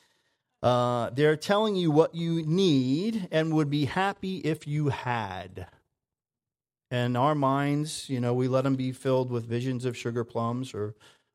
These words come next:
whatever else we think would make us happy. Any moment of any day, you can just start scrolling.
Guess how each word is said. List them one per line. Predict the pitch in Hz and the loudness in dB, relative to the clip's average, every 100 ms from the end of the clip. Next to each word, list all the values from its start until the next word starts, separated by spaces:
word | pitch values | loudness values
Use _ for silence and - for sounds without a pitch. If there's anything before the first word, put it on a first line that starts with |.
| _ | _
whatever | 131 147 147 | 2 4 4
else | 135 131 - | 2 0 -4
we | 110 | -8
think | - 104 | -8 -8
would | 110 107 | -6 -6
make | 104 98 | -8 -10
us | - | -12
happy. | 90 87 - 110 85 - | -12 -12 -16 -18 -18 -4
Any | 156 196 | -2 0
moment | 175 156 165 151 | 2 2 2 0
of | 117 - | -2 -2
any | 147 170 143 | -4 -2 -2
day, | 120 123 101 95 104 - _ _ _ - | 0 0 0 -6 -10 -14 _ _ _ -10
you | 101 | -6
can | 110 | -4
just | 107 127 - | -2 -4 -4
start | - 117 117 - | 0 0 0 -6
scrolling. | - - 104 95 95 90 110 | -16 -8 -6 -6 -10 -14 -16